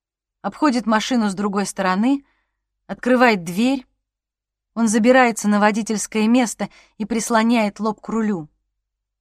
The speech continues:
«Как же вы все мне надоели, видит Бог!»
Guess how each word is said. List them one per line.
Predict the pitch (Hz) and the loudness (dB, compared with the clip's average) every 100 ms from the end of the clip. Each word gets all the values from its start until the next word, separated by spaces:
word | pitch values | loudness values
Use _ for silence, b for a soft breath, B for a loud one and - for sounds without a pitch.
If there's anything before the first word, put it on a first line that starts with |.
| _ _ | _ _
«Как | 220 214 175 | -2 -2 -2
же | 160 190 | -6 -6
вы | 185 196 | -6 -8
все | - - - 202 | -8 -10 -4 -2
мне | 190 180 | -2 -2
надоели, | 202 196 180 190 190 160 143 175 165 131 127 123 - | -2 -2 -4 -6 -6 -8 -12 -10 -8 -8 -10 -10 -12
видит | - - 185 - - - | -16 -14 -14 -12 -16 -16
Бог!» | - - 156 147 143 - - | -16 -12 -10 -8 -12 -18 -20